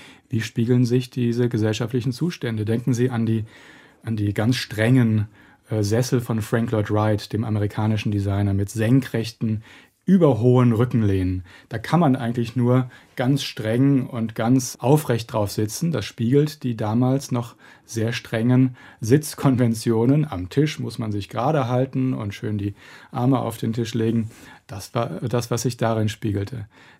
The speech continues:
Dann sehen Sie die bunten, niedrigen Kunststoffmöbel aus den sechziger Jahren, gepolstert. Da merken Sie, auf einmal fängt man an, sich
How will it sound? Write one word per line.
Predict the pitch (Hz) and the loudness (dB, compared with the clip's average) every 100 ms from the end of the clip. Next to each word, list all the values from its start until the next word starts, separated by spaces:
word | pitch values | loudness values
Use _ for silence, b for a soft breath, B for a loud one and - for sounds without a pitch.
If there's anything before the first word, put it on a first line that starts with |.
| - | -4
Dann | - 147 | 2 4
sehen | 120 123 123 | 6 6 6
Sie | 117 | 4
die | 110 113 110 B B B _ | 2 0 -2 B B B _
bunten, | - 135 156 - 139 127 127 B B B | 6 6 6 2 4 6 4 B B B
niedrigen | 117 117 147 135 127 127 117 | 2 8 8 8 4 4 2
Kunststoffmöbel | - 139 - 123 117 117 120 131 123 | 4 2 2 -2 0 4 4 6 4
aus | 120 110 | 2 -2
den | 117 | -2
sechziger | 107 113 113 - 110 | 0 0 -2 -4 0
Jahren, | 107 107 120 135 135 | 2 4 4 4 4
gepolstert. | 113 107 - 110 135 139 139 131 131 123 | 2 -2 -2 0 0 0 2 2 0 -2
Da | |
merken | 107 110 117 131 | 0 2 2 4
Sie, | 123 123 B B B B | 6 4 B B B B
auf | 117 | -6
einmal | - 123 117 | 0 2 2
fängt | 120 123 | 2 0
man | 117 117 | 0 -2
an, | 117 117 113 | 0 2 4
sich | 113 110 | 2 -2